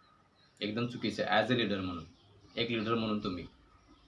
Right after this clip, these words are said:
ही गोष्ट खूप चुकीची आहे, याची नोंद घ्यायची आहे. त्यामुळे इथून पुढे सांगत असताना विद्यार्थ्यांना प्रॉपर इन्फॉर्मेशन, दोन चार दिवस, दोन चार दिवस वाटलं स्पेस पडू दे, पण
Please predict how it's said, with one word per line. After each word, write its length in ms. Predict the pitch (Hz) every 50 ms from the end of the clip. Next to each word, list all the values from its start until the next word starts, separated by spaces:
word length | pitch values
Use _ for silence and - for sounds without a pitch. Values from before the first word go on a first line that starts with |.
| - - - - - - -
ही 80 | 120 117
गोष्ट 340 | 110 117 117 - - -
खूप 160 | - 117 - -
चुकीची 320 | 110 - 101 98 - 95
आहे, 280 | 90 - - - - 101
याची 180 | 101 101 113
नोंद 200 | 104 104 104 104
घ्यायची 260 | 98 95 92 - -
आहे. 80 | 95 95 -
त्यामुळे 240 | 107 104 107 104 104
इथून 240 | 107 127 123 127
पुढे 140 | 123 131 127
सांगत 280 | 127 131 127 120 120 120
असताना 220 | 120 - 123 120
विद्यार्थ्यांना 500 | 110 113 107 104 113 - - 120 120 -
प्रॉपर 280 | - 110 107 - - 131
इन्फॉर्मेशन, 600 | 127 123 123 127 117 117 117 110 - 131 135 139 - - - - - - - - - - - - -
दोन 220 | 95 110 110 110
चार 180 | 104 - 123 120
दिवस, 220 | 123 127 123 123
दोन 160 | 123 117 113 107
चार 180 | 104 120 117
दिवस 260 | - 120 117 120 120
वाटलं 260 | 123 113 107 - 123 117
स्पेस 340 | - - - 120 120 120
पडू 200 | - 127 120 120
दे, 120 | 113 113 98
पण 420 | 98 - - 113 117 120 120 120